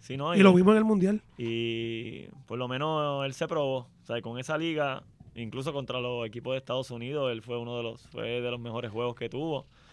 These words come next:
Speaker 1: Pero obviamente cuando tú juegas con Estados Unidos, él sien-, él estudiando afuera,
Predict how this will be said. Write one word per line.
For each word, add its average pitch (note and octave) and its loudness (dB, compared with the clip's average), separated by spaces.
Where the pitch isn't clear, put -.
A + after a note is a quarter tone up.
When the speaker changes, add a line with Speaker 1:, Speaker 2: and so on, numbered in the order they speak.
Speaker 1:
Pero B2+ 4
obviamente D3+ 2
cuando C#3 -2
tú C3+ -6
juegas D3 4
con D3 -6
Estados C#3+ -2
Unidos, D3 -4
él C3+ -2
sien-, C#3+ -8
él B2 -2
estudiando C#3+ -4
afuera, C3 -4